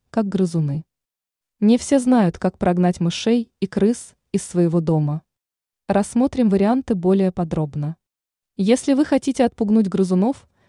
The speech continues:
то можно прибегнуть к помощи некоторых растений. Рута душистая. Растение с желтыми цветами – имеет привлекательный вид,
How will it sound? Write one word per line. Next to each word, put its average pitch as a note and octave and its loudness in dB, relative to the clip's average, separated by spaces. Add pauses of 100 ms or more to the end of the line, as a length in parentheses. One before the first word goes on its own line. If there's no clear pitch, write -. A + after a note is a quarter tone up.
(140)
то G3 2
можно C#4 2
прибегнуть B3+ 0
к - -20
помощи G3+ 0
некоторых F3+ -4
растений. D#3 -6 (1300)
Рута B3 2
душистая. F3 -2 (480)
Растение A#3+ 0
с - 0
желтыми G3 0
цветами – F3+ -2 (240)
имеет G3 2
привлекательный F3 -2
вид, D#3+ -6